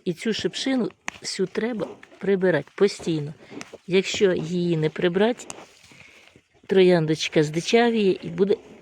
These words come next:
просто у вас шипшина. Аж й хміль лізе. Так що це все треба прибирати.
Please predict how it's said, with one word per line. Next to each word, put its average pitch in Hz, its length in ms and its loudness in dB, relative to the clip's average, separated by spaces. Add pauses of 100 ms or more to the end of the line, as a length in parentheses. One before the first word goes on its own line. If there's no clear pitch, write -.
просто 190 440 -2
у 147 40 -6
вас 180 260 -6
шипшина. 160 560 -4 (180)
Аж - 280 -10
й - 140 -16 (600)
хміль 202 260 2
лізе. 165 420 -8 (840)
Так 202 260 -10
що 175 240 -8
це 247 200 2
все 214 380 0
треба 185 340 -2
прибирати. 170 680 -2